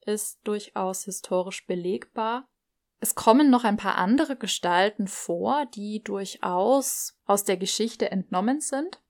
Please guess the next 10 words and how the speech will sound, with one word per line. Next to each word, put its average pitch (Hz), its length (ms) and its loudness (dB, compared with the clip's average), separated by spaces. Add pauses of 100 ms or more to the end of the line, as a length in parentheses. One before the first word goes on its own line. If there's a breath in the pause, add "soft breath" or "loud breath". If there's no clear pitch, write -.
(340)
Und 202 400 -6
das 190 220 -4
ist - 340 -6
zum 190 180 -6
einen 214 460 0
Knut, 220 800 0 (240)
der 180 540 0
hier 190 400 -2
als, - 540 2 (340 soft breath)
ja, - 320 -2